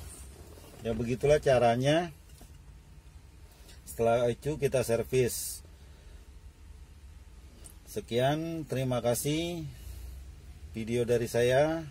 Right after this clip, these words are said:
Saksikan video-video saya yang berikutnya dan jangan lupa juga subscribe, like,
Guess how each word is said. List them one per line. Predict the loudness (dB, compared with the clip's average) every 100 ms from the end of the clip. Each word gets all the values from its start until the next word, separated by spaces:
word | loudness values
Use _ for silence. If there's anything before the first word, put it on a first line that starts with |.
| -14 -18 -18 -18 -20 -18 -18 -8
Saksikan | -6 -4 -2 2 2 2 -2 -4 -4
video-video | 0 2 2 2 2
saya | 4 2 2
yang |
berikutnya | 0 0 -2 0 2 2 0 0
dan | 0 2
jangan | 0 0
lupa | -2 0 0
juga | 0 4 6 6 4 -2 -14 -14 -14 -16 -16 -16 -16
subscribe, | -4 -2 -2 4 8 8 4 -14 -14 -14 -14 -14 -14 -14 -14 -14 -14 -12 0
like, | 6 8 6